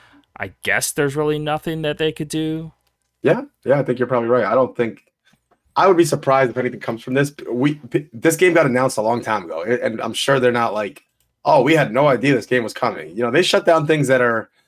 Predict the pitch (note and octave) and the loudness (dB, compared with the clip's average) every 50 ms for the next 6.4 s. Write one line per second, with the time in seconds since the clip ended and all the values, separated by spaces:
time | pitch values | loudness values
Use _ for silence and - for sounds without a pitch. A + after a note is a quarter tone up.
0 | _ _ _ _ - - _ - D3 D3 - - - - _ _ _ - C#3+ C3 | _ _ _ _ -20 -16 _ -4 -4 -4 -4 -12 -20 -20 _ _ _ 0 2 2
1 | A#2+ A#2+ A#2+ A2+ B2+ C3 C#3 C#3 B2 B2+ B2 A#2+ A#2+ A#2+ B2 B2 - - D#3 D3+ | 4 2 2 2 0 0 0 0 2 2 2 2 2 2 2 0 0 2 2 2
2 | D3 C3+ D3 C#3 C3+ - B2 A#2+ A2+ A2+ A2 G#2+ A#2+ A2+ A#2 A#2 A#2 A2 G#2+ B2 | 2 4 2 2 2 2 0 0 0 0 -2 -2 -2 -2 0 0 -2 0 0 2
3 | B2 B2+ B2 A2+ A#2 A#2+ A#2+ A#2+ A2+ - - C3 A#2 A2+ A2 G#2+ G2 G2 _ - | 2 2 2 0 -2 -2 -2 -2 -4 -2 -2 -2 0 0 -2 -4 -6 -8 _ -10
4 | A2 G#2+ G#2+ A2+ B2 C3 C3+ - _ _ - - _ _ _ _ _ _ - - | -8 -4 -2 0 0 0 0 -4 _ _ -20 -20 _ _ _ _ _ _ -14 -12
5 | - - B2+ C#3 - - C3 B2 A#2+ - A2+ - - A2+ A2 G#2+ D#3+ E3 D#3 D#3 | -4 0 0 0 2 2 0 0 0 -2 -6 -8 -6 -8 -6 -2 -2 0 0 0
6 | D3+ E3 E3+ F3 F#3+ F#3+ F3+ | 2 0 -2 0 0 -2 -2